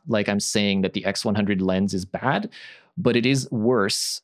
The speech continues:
than the X seventy's lens, which is, is fair. I mean, I mean, that's just, that's just the reality. The technology moves forward. Fuji learns more and more about building great lenses, and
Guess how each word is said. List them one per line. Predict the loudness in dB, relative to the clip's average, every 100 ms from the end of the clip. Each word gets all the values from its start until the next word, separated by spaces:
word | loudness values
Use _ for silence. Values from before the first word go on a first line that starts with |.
| -2
than | 2
the | 2 2
X | 0
seventy's | 0 0 2 -2 -4
lens, | -6 -6 -8 -4
which | -2 0 -2 -2
is, | -2 -2 -4 -2
is | -2 0
fair. | 0 0 2
I |
mean, | 0 0
I |
mean, | 0 0
that's | 0 -2
just, | -2 -4 -8 _ -4
that's | -4
just | -2 -2
the | 0
reality. | 2 2 0
The | 0 -2 -2 -4
technology | -6 -2 0 2 2
moves | 0 0 -2
forward. | -2 0 0 0
Fuji | 0 0 2
learns | 2 2 0 -2 -6 -12 _ _ -2
more | 0 2
and | 2
more | 2 2
about | 2 0
building | 0 2 2
great | 2 0 0
lenses, | 0 0 -2 0
and | 0 2